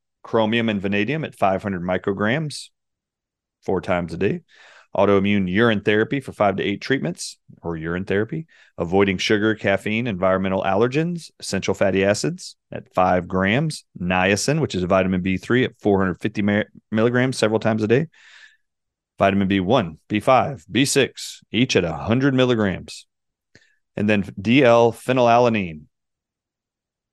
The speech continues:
at five grams twice a day, and choline at two hundred fifty milligrams a day,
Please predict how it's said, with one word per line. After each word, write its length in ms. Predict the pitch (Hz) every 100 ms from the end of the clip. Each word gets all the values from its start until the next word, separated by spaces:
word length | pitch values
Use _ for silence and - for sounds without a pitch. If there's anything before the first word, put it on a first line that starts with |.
| _ _ _ _ _ _ _ _ _ _ _ _ _ _ _ _ _ _ _ _ _ _
at 200 | 98 101
five 300 | 104 104 98
grams 480 | 110 104 95 85 -
twice 260 | - 98 -
a 60 |
day, 260 | 92 87 82
and 200 | 85 -
choline 560 | - 202 160 90 80
at 140 | 87 -
two 100 | 110
hundred 180 | 98 85
fifty 180 | 98
milligrams 460 | 92 90 90 87 85
a 60 | 85
day, 240 | 82